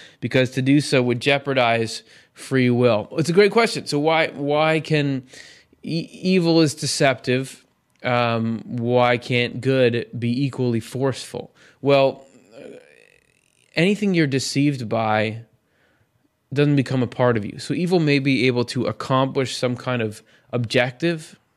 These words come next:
um, you know, get something to happen, get you to make a mistake or something. But what you did when you didn't understand what you're doing, that doesn't become a part of you. God is looking to, his goals are much higher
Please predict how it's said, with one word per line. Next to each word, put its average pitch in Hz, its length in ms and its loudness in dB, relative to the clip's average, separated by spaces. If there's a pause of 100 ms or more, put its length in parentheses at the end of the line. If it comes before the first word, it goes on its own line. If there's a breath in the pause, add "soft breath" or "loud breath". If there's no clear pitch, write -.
(340)
um, 113 680 -4
you 123 140 -4
know, 113 100 -4
get 131 360 -2
something 131 240 -2
to 120 100 -4
happen, 120 400 -2 (260 loud breath)
get 139 240 -2
you 135 60 2
to 123 80 0
make 123 260 0
a 123 60 -2
mistake 123 480 0
or 117 80 0
something. 110 340 -4 (360 loud breath)
But 107 80 -4
what 127 260 0
you 170 140 0
did 143 240 2
when 131 160 0
you 120 40 0
didn't 120 220 -2
understand 123 540 -2
what 123 100 -2
you're 110 140 0
doing, 110 240 -2
that 117 100 -2
doesn't 127 240 -4
become 120 220 -6
a 110 80 -4
part 117 260 -2
of 101 140 -8
you. - 100 -14 (560 loud breath)
God 147 480 2
is 123 320 -2
looking 131 540 0
to, 113 640 0 (840)
his 143 260 2
goals 131 400 2
are 120 140 0
much 123 260 0
higher 127 680 -2